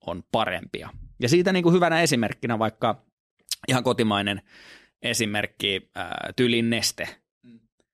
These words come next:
Speaker 1: niin sä mainitsit ton, niinku, katalyytin, että mikä se
Speaker 2: Joo.
Speaker 1: oli. Niin silloin kun Neste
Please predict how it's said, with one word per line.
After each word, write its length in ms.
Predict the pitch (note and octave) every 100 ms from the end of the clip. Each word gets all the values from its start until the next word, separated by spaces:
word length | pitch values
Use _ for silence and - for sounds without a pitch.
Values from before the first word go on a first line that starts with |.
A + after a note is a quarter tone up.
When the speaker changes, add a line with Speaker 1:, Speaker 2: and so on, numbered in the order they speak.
| _ -
Speaker 1:
niin 380 | A2 A2 A2 G#2+ - _ _ -
sä 100 | C3
mainitsit 420 | A#2+ A2+ G#2+ A2
ton, 120 | A#2
niinku, 160 | A#2 B2
katalyytin, 680 | - C#3 F#2+ - - F2 E2
että 100 | -
mikä 180 | C#3 A2
se 100 | G2+
Speaker 2:
Joo. 100 | F#2
Speaker 1:
oli. 160 | E2 - _ _ _ -
Niin 80 |
silloin 220 | B2 E3+ C#3+
kun 180 | C#3
Neste 600 | D3 E3 - - A2 G2+